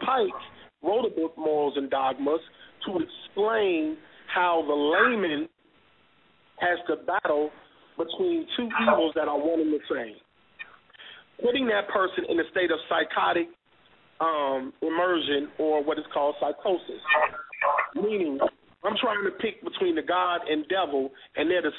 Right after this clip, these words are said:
same entity with the same concept, and, the, and at the end of the day has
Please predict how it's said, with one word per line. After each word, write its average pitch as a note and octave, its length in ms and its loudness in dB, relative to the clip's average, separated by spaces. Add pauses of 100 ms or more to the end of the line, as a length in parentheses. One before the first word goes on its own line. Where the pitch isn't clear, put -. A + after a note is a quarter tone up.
same F#3+ 460 0
entity G#3+ 480 -4 (320)
with - 140 -6
the - 160 -16
same F#3+ 300 2 (100)
concept, E3 640 0 (300)
and, E3 180 0
the, D#3+ 80 0 (160)
and F3 160 0
at E3 160 -2
the E3+ 140 -4
end G#3+ 140 0
of F#3+ 80 -2
the E3+ 120 -4
day F#3 320 0 (280)
has E3+ 140 0